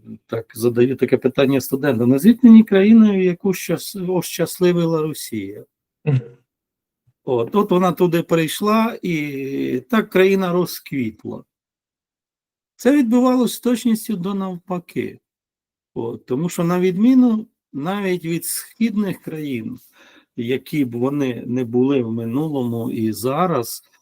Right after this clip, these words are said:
Speaker 1: Росія відрізняється тим, що вона приносить, е, хаос, вона приносить занепад своєю цивілізацією так званою, своїм світоглядом, своїми цінностями.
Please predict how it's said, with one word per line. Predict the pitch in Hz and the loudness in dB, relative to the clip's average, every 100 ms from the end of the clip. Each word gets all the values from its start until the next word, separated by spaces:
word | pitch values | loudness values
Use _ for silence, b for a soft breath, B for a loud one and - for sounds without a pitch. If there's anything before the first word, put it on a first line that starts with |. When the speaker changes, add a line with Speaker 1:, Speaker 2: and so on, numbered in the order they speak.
| _ _ | _ _
Speaker 1:
Росія | 117 120 - 175 196 208 202 | -2 -2 -2 -2 0 0 0
відрізняється | 180 143 151 143 165 180 180 175 - 156 | -2 -4 -8 -4 -4 -2 -2 -2 -4 -6
тим, | - 185 190 | -2 -2 -2
що | - - | -4 -2
вона | 156 156 170 180 | 0 0 0 -2
приносить, | - 156 156 165 170 - 180 170 - - b b b b b b _ _ | -2 0 0 0 -2 -2 -4 -4 -14 -18 b b b b b b _ _
е, | - 127 | -6 -6
хаос, | 117 - 165 135 110 - - - _ _ _ | -6 0 2 2 0 -6 -12 -14 _ _ _
вона | 131 123 156 | -4 -2 -2
приносить | 160 139 135 170 151 160 - 156 - - | 0 -2 0 -2 0 -2 -2 -6 -6 -14
занепад | - 120 98 139 147 170 160 120 104 _ | -10 -8 -2 0 0 0 -2 -4 -6 _
своєю | - - 117 131 123 113 | -10 -4 0 2 0 -2
цивілізацією | 107 127 117 123 120 135 - - 107 107 | -4 -2 0 0 -2 -2 -2 -6 -4 -4
так | 107 113 107 | -4 -8 -8
званою, | 101 117 110 110 101 107 | -6 -6 -6 -8 -8 -8
своїм | - 117 139 151 123 | -4 -2 0 0 -2
світоглядом, | - 120 127 - 170 147 120 117 98 90 | -4 -4 -6 0 0 0 -2 -4 -8 -10
своїми | - 120 139 139 117 | -4 -2 0 0 -2
цінностями. | - - 190 226 196 - - 127 123 | -6 -2 6 6 6 0 -6 -4 -4